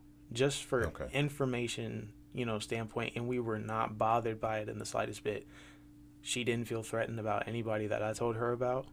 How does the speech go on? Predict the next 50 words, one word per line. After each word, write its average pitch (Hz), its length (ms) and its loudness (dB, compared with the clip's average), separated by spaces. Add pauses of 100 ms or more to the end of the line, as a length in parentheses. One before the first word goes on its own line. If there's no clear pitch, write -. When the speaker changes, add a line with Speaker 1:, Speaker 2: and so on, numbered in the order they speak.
Speaker 2:
Mm-hmm. 80 100 0
Speaker 1:
She 80 260 0
didn't, 107 420 0 (960)
you 120 140 0
know, 101 240 -4
question 113 480 0
whether 107 200 2
or 107 60 0
not 104 220 -2
they 107 80 0
were 107 100 0
still 107 220 -2
in 104 80 -2
my 98 80 -4
life. 104 280 -2
I 110 80 0
told 117 220 0
her, 107 180 -2 (200)
you 123 100 0
know, 113 160 2
straightforward 123 580 2
without 110 260 -2
her 110 120 -2
even 107 200 -2
have 104 180 -4
to - 80 -2
ask. 120 320 2
And, 107 80 -6
like, 101 180 -8 (540)
the - 80 -12
people 143 340 4
that 113 340 0
I've 113 220 2 (160)
dated 120 260 4
before 117 380 0
in 113 160 -2
the 110 100 -4
past, 117 460 2
they're 123 160 0
not 127 440 4
really 117 340 2
in 113 100 -2
my 107 120 -2
life. 104 260 0
I 107 80 -2
don't 110 160 -4
really 107 200 -4
keep 120 360 -6
them 107 460 -4 (720)
Speaker 2:
Mm-hmm. 80 200 -2